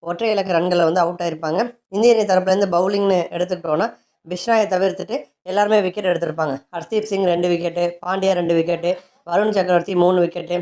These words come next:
அக்சர் பட்டேல் ரெண்டு விக்கெட்டு, ரவி பிஷ்ராய் மட்டும் இரு-, நாலு ஓவர் போட்டு இருபத்தி ரெண்டு ரன்னை விட்டு கொடுத்து விக்கெட் எடுக்கல. But ரன்களை வந்து கம்மியா விட்டு கொடுத்துருக்காரு. இப்போ வந்து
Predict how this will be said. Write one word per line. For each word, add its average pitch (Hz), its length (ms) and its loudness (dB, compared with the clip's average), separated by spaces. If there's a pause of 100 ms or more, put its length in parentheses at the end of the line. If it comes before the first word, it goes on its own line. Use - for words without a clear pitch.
(220)
அக்சர் 185 320 -6
பட்டேல் 185 240 0
ரெண்டு 170 240 0
விக்கெட்டு, 165 340 -4 (380)
ரவி 202 220 0
பிஷ்ராய் 196 380 -2
மட்டும் 185 300 0 (260)
இரு-, 196 240 -6
நாலு 208 260 4
ஓவர் 220 180 6
போட்டு 208 240 0
இருபத்தி 214 280 4
ரெண்டு 190 200 2
ரன்னை 190 180 4
விட்டு 175 200 0
கொடுத்து 165 260 0
விக்கெட் 185 260 0
எடுக்கல. 180 320 0 (200)
But 190 140 -6 (100)
ரன்களை 233 320 2
வந்து 202 200 2
கம்மியா 185 300 2
விட்டு 170 180 -2
கொடுத்துருக்காரு. 156 460 0
இப்போ 151 240 -2
வந்து 180 180 -2